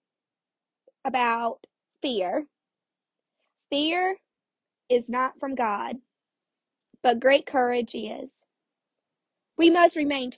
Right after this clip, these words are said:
faithful and alert at all times. We have an enemy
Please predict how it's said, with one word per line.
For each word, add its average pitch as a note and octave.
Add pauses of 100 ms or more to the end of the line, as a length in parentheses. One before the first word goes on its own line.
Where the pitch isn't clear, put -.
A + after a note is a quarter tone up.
(120)
faithful D4+ (140)
and A#3+
alert A3
at A3+
all A3+
times. A3 (1120)
We D#4+
have F4
an D4 (180)
enemy C4